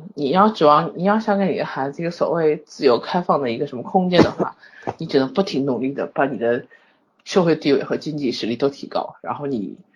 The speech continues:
可以尽量地给他一个宽阔的、有后退的一个，一个空间，然后才可能让他去实现他自己所谓的人生理想。这个东西没有办法。然后，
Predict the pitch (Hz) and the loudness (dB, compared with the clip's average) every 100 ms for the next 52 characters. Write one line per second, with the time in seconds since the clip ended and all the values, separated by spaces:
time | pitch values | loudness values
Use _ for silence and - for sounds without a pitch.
0 | _ _ - 170 131 - 202 175 139 131 | _ _ -2 2 2 4 2 4 4 0
1 | - 120 120 120 - 165 151 - 113 107 | -2 -2 -2 -4 -2 -2 0 -2 -2 -4
2 | - - - 135 262 262 185 - 208 143 | -6 -8 2 4 6 6 6 6 4 4
3 | 110 104 73 - _ _ _ - 131 131 | 0 -2 -6 -8 _ _ _ -2 -2 0
4 | 156 131 131 98 73 110 - 147 - - | -2 -2 -2 -4 0 0 0 -2 -2 0
5 | 156 143 - - 139 113 123 147 151 147 | 0 0 -4 -4 -2 0 0 0 -2 -6
6 | 143 - 131 117 - - 156 - - 113 | -8 -6 -4 -4 -4 -2 -2 -4 -4 -4
7 | - 107 117 107 95 117 98 - - - | -2 0 0 0 -2 -8 -12 -14 -14 -16
8 | _ _ _ _ _ - 156 151 151 - | _ _ _ _ _ 2 6 6 4 0
9 | 120 - 147 123 156 131 123 - - - | -4 0 2 2 2 0 0 -4 -4 -8
10 | 131 151 151 143 131 120 113 | -2 -2 0 0 0 -2 -6